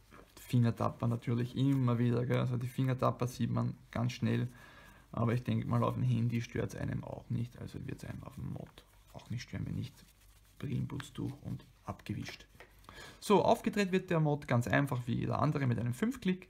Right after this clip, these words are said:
Eins, zwei, drei, vier, fünf. Hopp, eins, zwei, drei, vier, fünf.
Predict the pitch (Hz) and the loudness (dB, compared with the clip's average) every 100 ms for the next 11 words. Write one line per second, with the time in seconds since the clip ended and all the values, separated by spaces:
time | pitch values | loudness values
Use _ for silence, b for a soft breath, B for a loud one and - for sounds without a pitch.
0 | - 135 - 117 101 - - - - - | -2 -2 0 -4 -4 -8 -10 -10 -6 0
1 | 254 - - - - _ _ - - - | 0 -2 -14 -20 -20 _ _ -20 -20 -20
2 | _ - _ - 214 - 151 143 - 131 | _ -20 _ -6 -6 -8 -12 -8 -8 -8
3 | - - - - - | -10 -16 -18 -12 -8